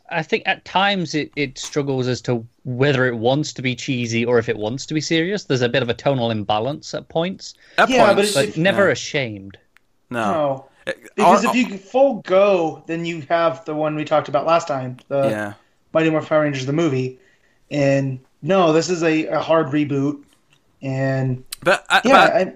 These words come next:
Speaker 2: I do think it's a fair point, though, if you do not care about Power Rangers and you don't want the superhero side of it, you don't want the cheesier side that does come later on, I think, yeah, you probably won't be into this movie, and I think that's, that's fine, that's fair. It's,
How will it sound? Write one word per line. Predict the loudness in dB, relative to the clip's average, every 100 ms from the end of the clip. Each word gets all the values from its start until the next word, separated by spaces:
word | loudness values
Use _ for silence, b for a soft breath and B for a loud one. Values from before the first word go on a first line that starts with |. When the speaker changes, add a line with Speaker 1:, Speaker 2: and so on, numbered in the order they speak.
| _ 0
Speaker 2:
I |
do | 0
think | 0 -2
it's | -2
a |
fair | -2 -2
point, | 0 -2 0
though, | -2
if | -2 -2
you | -6
do | -4
not | -6 -4
care | -4 -2
about | -4 -2
Power | -2 0
Rangers | -2 -6
and | -4 -4
you | -4
don't | -2 -2
want | -2 -4 -4
the |
superhero | -8 -8 -8 -8 -6
side | -4 -4 -4
of | -6
it, | -6 B B
you | -4
don't | -2 0
want | -2
the | -2
cheesier | -4 -4 -4 -4
side | -2 -4
that | -4 -4
does | -4 -4
come | -4 -4
later | -4 0
on, | 0 0 -4 b b b b
I | -2
think, | -2 2
yeah, | 4
you | 4 0
probably | 0 2
won't | 2 0
be | -2
into | -4 -4
this | -6
movie, | -4 -6 -4
and | -2
I |
think | -4 -4
that's, | -4 -4
that's | -4 -4
fine, | -2 -4 -2
that's | -6 -6
fair. | -2 -2 -4 -12
It's, | -16 -16